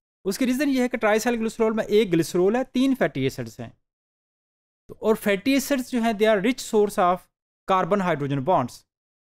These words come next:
इसीलिए जो लिविंग एनिमल्स हैं, ऑर्गेनिजम्स हैं, उनके अंदर जो लिपिड की जो फॉर्म स्टोर है for energy purpose, that is a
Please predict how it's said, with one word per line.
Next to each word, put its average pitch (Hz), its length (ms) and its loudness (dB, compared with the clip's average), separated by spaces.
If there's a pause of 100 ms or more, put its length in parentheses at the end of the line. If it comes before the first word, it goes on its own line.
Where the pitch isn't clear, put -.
(720)
इसीलिए 254 440 2
जो 240 200 2
लिविंग 220 380 2
एनिमल्स 180 460 0
हैं, 156 180 0
ऑर्गेनिजम्स 170 580 -2
हैं, 143 220 -4
उनके 202 260 -4
अंदर 196 140 0
जो 180 200 0
लिपिड 196 440 2
की - 300 -12
जो 180 160 2
फॉर्म 185 260 0
स्टोर 247 400 0
है 220 100 0
for 185 200 0
energy 202 380 0
purpose, 151 400 -4 (440)
that 185 180 2
is 190 100 -2
a 185 180 2